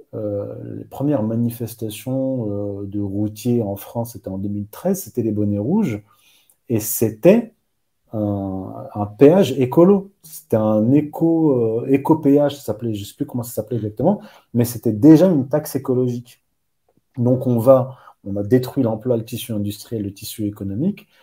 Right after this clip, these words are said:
et on vou-, on va nous imposer une, une tyrannie écologiste, en réalité, après la, la tyrannie co-, covidiste. Et en fait, la tyrannie covidiste, c'est une, c'est une, c'est une étape. On n'en est pas sorti. Alors,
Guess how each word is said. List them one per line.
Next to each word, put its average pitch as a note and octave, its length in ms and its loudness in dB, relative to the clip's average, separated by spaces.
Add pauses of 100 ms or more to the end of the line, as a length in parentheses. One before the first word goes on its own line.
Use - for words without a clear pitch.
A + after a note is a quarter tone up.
(160)
et A#2 100 0
on A2+ 180 0
vou-, A2 320 -4
on A2+ 120 -6
va G#2 100 2
nous G#2+ 300 -2
imposer A#2+ 800 -2
une, G#2 600 -4
une G#2 320 -4
tyrannie B2+ 760 -2
écologiste, C3+ 760 2
en G#2 120 -4
réalité, G#2+ 460 -2 (260)
après C#3 400 -2
la, G#2 420 4 (260)
la G#2+ 100 0
tyrannie A#2 400 0
co-, C#3+ 120 0 (640)
covidiste. B2+ 600 0
Et A2+ 60 -10
en G2+ 80 -14
fait, F3 200 0
la G#2+ 100 2 (340)
tyrannie A#2 380 0
covidiste, A#2 680 -4 (640)
c'est - 460 -10
une, G2+ 360 -4
c'est - 320 -16
une, G2+ 180 -6
c'est G#2+ 220 -10
une A#2+ 120 0
étape. E3 500 2 (360)
On G#2+ 80 -4
n'en G#2+ 120 0
est G#2+ 100 -4
pas C#3+ 100 0
sorti. - 360 -6
Alors, A#2 360 2